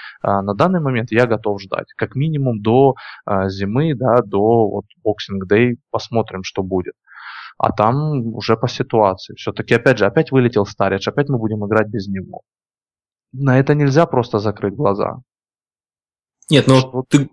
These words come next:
Speaker 2: ты говоришь, вот смотри, нужна встряска. А
Speaker 1: Ну
Speaker 2: я
Speaker 1: да.
Speaker 2: вот считаю, что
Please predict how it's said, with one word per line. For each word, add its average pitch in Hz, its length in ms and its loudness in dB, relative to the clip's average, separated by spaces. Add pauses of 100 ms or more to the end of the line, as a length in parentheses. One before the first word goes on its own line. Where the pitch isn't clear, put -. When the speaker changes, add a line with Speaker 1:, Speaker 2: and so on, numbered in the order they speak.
Speaker 2:
ты 139 120 4
говоришь, 135 400 6
вот 113 80 -6
смотри, 113 280 -4
нужна 113 300 0
встряска. - 560 -4 (760)
А 104 200 0
Speaker 1:
Ну 117 140 2
Speaker 2:
я 117 60 4
Speaker 1:
да. 127 80 4
Speaker 2:
вот 104 100 -6
считаю, - 720 0
что 120 200 -4